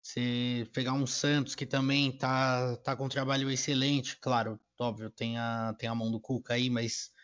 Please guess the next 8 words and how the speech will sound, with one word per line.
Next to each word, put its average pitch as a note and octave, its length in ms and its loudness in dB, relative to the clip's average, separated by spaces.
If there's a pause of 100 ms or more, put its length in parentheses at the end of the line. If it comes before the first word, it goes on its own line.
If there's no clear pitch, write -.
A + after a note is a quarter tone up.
(180)
pô, C3 120 0
um A#2+ 140 4
elenco B2+ 340 2
legal B2+ 360 2
de A2+ 140 -6
trabalhar B2+ 440 2
também, B2+ 520 0 (380)
né? A#2+ 320 0